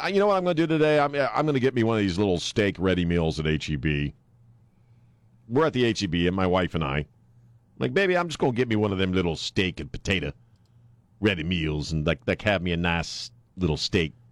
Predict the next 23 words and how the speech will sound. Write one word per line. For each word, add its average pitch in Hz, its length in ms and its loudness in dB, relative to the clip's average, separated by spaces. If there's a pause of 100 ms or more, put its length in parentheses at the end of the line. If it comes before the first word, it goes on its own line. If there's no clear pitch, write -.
(120)
you 80 120 0
know, 73 240 0
this 82 160 -2
afternoon 76 460 -2
before, 71 360 -2
you 87 80 -2
know, 71 180 -2 (140)
before 76 240 -6
tomorrow, 67 340 -2 (880)
or 73 80 -8
before 71 240 -2
I 71 40 0
have 76 160 -2
to, 76 60 -2
you 73 120 -4
know, 85 80 -4
stop 73 300 -2
eating." 64 160 -6
She's - 140 -12
saying, 71 180 -8 (520)
"Okay, 113 260 0
Mister 92 260 -4
Sean. 64 340 -8